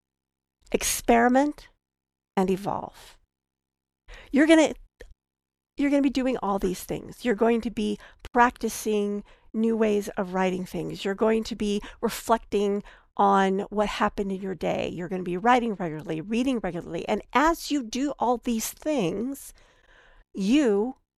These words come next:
are gonna change because you are never the same two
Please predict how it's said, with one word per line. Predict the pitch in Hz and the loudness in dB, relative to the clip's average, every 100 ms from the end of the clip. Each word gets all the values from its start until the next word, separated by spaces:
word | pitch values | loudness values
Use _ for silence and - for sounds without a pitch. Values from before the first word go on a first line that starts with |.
| - | 2
are | 220 | 4
gonna | 214 | 4
change | 220 - 320 208 - - - - _ _ _ _ _ _ _ - | 2 -2 0 0 -4 -12 -20 -20 _ _ _ _ _ _ _ -4
because | 240 254 233 | -2 0 0
you | 240 269 285 | 2 2 2
are | 247 240 | 2 2
never | 226 240 180 196 - | 4 4 2 -2 -6
the | 202 208 | -4 -2
same | - 233 190 180 185 220 _ _ _ _ _ _ _ _ _ | 0 -2 -2 -4 -8 -14 _ _ _ _ _ _ _ _ _
two | - 214 214 214 214 | -4 0 2 0 -4